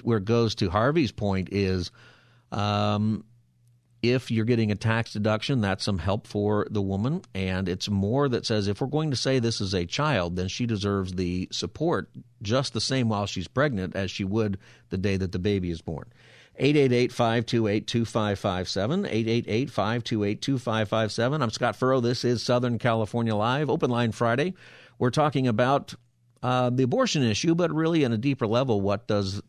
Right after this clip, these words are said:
a Christian have, does a Christian have the right or responsibility to force values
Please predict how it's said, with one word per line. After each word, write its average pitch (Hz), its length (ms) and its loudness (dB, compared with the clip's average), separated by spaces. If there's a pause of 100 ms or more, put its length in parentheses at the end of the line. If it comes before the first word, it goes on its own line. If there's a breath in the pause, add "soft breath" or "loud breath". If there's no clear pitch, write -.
(140)
a 95 180 0
Christian 113 560 -2
have, 101 540 0
does 95 160 -6
a - 40 -8
Christian 120 360 -4
have 101 320 0
the 95 140 0
right 104 380 0
or 101 100 -4
responsibility 98 760 -2
to 90 140 -8
force 117 340 -2
values 104 840 0